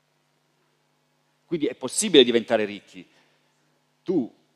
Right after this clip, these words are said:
puoi diventare ricco senza togliere niente a nessun altro.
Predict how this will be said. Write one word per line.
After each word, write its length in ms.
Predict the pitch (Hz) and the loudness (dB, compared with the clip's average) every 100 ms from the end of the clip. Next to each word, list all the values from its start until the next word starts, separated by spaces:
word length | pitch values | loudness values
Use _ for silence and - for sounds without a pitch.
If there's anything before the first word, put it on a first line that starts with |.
| _ | _
puoi 160 | - 131 | -2 0
diventare 380 | 135 135 175 151 | 2 4 6 6
ricco 280 | 139 - 107 | 4 -2 -8
senza 380 | - 131 - | -6 -4 -6
togliere 400 | 131 156 156 139 | 0 2 4 4
niente 340 | 131 180 190 113 | 2 -6 -6 -8
a 40 | |
nessun 300 | 107 - 98 | -8 -12 -14
altro. 420 | 90 76 - 78 | -16 -18 -20 -20